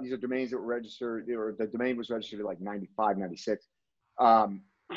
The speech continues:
and, uh, you know, he, but he did subsequently get trademark protection, and that trademark is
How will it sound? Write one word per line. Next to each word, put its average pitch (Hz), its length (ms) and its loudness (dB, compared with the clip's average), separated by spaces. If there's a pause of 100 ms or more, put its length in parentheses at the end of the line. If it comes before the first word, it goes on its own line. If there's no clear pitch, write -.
(120)
and, 120 440 -2
uh, 110 340 2 (240)
you 135 100 -4
know, 98 160 -4
he, 123 100 -6
but 127 180 0
he 123 80 0
did 135 240 4
subsequently 139 400 -2
get 131 260 4
trademark 113 380 2
protection, 120 480 -4
and 113 100 -4
that 120 220 2
trademark 120 440 4
is - 80 -20